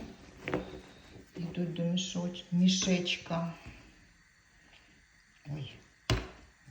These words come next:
О, краса. Ну, це те, що точно їдять мої діти. Це дуже важливо.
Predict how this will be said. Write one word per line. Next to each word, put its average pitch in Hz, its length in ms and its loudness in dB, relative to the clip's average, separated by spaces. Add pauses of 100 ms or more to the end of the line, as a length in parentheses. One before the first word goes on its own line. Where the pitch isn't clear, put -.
(300)
О, 285 100 0 (1400)
краса. 139 460 -8 (2250)
Ну, 208 140 0 (180)
це 170 80 2
те, 165 200 -2
що 147 160 -6
точно 151 460 0
їдять 143 480 -2
мої 147 300 2
діти. 247 540 -2 (1600)
Це 180 160 -6
дуже 180 340 -2
важливо. 123 600 -2